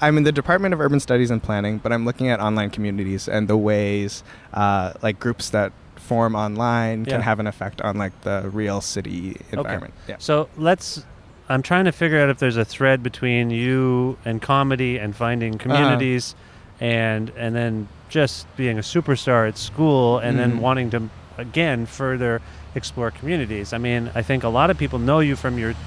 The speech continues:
Speaker 2: your Twitter
Speaker 1: Yeah,
Speaker 2: feed in
Speaker 1: uh-huh.
Speaker 2: particular.
Speaker 1: Mm-hmm.
Speaker 2: Talk about, I know this sounds ridiculous 'cause I don't remember when I joined Twitter.
Speaker 1: Sure, yeah.
Speaker 2: I remember being reluctant to join Twitter.
Speaker 1: Uh-huh.
Speaker 2: I, I thought it was just another
Speaker 1: Oh, me
Speaker 2: thing.
Speaker 1: too. Yeah.
Speaker 2: Yeah.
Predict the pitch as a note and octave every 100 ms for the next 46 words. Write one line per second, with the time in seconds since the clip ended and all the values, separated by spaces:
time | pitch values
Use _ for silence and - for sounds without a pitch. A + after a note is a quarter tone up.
0 | - A2+ - G3 C#3+ D3 D3+ C#3 C#3+ D3+
1 | C3+ C3 D3+ D3 G#2+ A2+ - - - -
2 | - - - - - F#3 G3 F#3 D#3 D3
3 | C3+ - C#3+ D#3 E3 D3+ - D3+ B2+ B2
4 | C#3+ - B2+ A2+ C#3+ E3 D#3+ C#3 C3+ C3
5 | A#2+ C3+ B2+ B2+ A#2 A#2+ A#2 A2 B2+ A#2+
6 | D3 F3 E3 D3 D#3 C#3+ C3+ G3+ G#3+ A3+
7 | G#3+ G#3 F#3+ D#3 C3+ E3+ - F3 D3 B2
8 | B2 A#2+ - C#3 C#3+ C#3+ A#2+ B2+ C3 C3
9 | C3 C#3 C3 B2 A#2 C3 - A#2+ B2 B2+
10 | C#3+ C3+ C#3+ C#3+ C3+ A2 B2 B2+ - D3+
11 | A2+